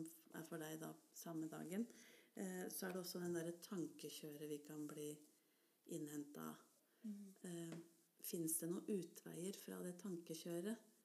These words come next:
Speaker 1: Jeg vet at jeg tenkte veldig ofte sånn, hadde bare jeg ikke latt Aurora gå ut
Speaker 2: Mm.
Speaker 1: den dagen, hadde jeg bare, eh, tatt meg en tur ut litt før.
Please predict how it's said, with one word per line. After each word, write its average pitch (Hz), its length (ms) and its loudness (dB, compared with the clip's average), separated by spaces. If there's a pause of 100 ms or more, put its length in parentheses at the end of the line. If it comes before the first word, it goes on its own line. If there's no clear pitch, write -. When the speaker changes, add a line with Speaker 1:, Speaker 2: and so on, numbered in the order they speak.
(400)
Speaker 1:
Jeg 190 120 2
vet 160 200 0
at 175 160 0
jeg 165 180 0
tenkte 160 380 2
veldig 156 380 0
ofte - 340 -6
sånn, 151 220 -4 (800)
hadde 170 180 2
bare 165 240 0 (140)
jeg 151 240 -4 (500)
ikke - 400 -6 (560)
latt 160 240 -6
Aurora 151 380 2
gå 151 260 2
ut - 480 0 (640)
Speaker 2:
Mm. 202 240 -4
Speaker 1:
den 190 200 0
dagen, 202 380 0 (680)
hadde 170 240 -2
jeg 156 340 0
bare, 151 420 -6 (840)
eh, 165 360 -2 (600)
tatt 170 280 -4
meg 170 80 4
en 165 100 4
tur 160 260 2
ut 165 300 2
litt 165 160 0
før. 269 440 2